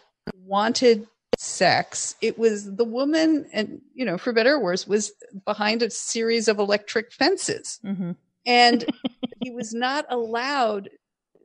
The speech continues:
Speaker 1: you know, we
Speaker 2: Access.
Speaker 1: know people
Speaker 2: Access.
Speaker 1: did
Speaker 2: Right,
Speaker 1: stuff.
Speaker 2: right, yes.
Speaker 1: Right. But,
Speaker 2: But
Speaker 1: but you were not, unless you were willing to step up, get a job, you know, prove that you could support her.
Speaker 2: Mm-hmm.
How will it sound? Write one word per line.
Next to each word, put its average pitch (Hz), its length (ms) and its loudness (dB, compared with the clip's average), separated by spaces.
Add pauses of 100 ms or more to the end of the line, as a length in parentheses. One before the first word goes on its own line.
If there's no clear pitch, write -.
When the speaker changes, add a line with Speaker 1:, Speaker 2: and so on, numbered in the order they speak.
(320)
Speaker 1:
you - 180 -4
know, 254 120 4
we 233 140 0
Speaker 2:
Access. - 120 6
Speaker 1:
know 339 180 4
people - 60 -14 (340)
Speaker 2:
Access. 135 140 -2
Speaker 1:
did 202 180 6
Speaker 2:
Right, 196 80 -12
Speaker 1:
stuff. - 320 -4
Speaker 2:
right, 202 160 -4
yes. 196 420 0 (420)
Speaker 1:
Right. - 360 4
But, 240 140 6
Speaker 2:
But - 120 -18
Speaker 1:
but 269 220 6
you 285 80 2
were 294 160 4
not, 320 420 6
unless 269 540 4
you 349 140 2
were 294 260 0 (680)
willing 277 340 4
to 269 100 -2
step - 400 0
up, 311 280 4 (240)
get 233 160 4
a 320 80 4
job, 269 560 4 (120)
you 247 260 -4
know, 214 380 2 (1080)
prove 285 480 4
that 240 520 6 (280)
you 220 220 -2
could - 200 2
support 320 460 2
her. 226 360 2
Speaker 2:
Mm-hmm. 214 240 -4